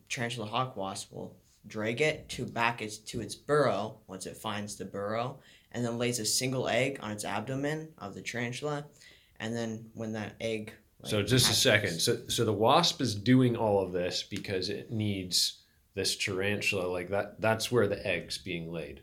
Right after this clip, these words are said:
Speaker 1: Yes.
Speaker 2: It needs, okay.
Speaker 1: One single egg.
Speaker 2: Wow.
Speaker 1: And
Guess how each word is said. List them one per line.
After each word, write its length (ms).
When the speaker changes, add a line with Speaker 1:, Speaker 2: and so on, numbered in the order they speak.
Speaker 1:
Yes. 340
Speaker 2:
It 100
needs, 340
okay. 300
Speaker 1:
One 200
single 400
egg. 380
Speaker 2:
Wow. 220
Speaker 1:
And 460